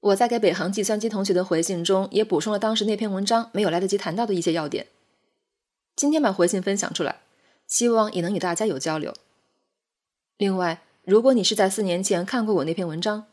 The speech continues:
也欢迎来分享一下。你现在再回头看，是否有什么新想法？如果你愿意和老师多沟通。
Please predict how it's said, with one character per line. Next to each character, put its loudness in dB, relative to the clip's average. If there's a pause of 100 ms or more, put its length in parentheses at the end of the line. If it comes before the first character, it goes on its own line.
(260)
也 4
欢 2
迎 -4
来 -2
分 -4
享 -4
一 -12
下。 -6 (640)
你 0
现 4
在 2
再 4
回 2
头 0
看， -4 (220)
是 -2
否 0
有 2
什 -2
么 -4
新 0
想 -6
法？ -6 (2250)
如 4
果 4
你 4
愿 6
意 4
和 2
老 2
师 0
多 2
沟 2
通。 -4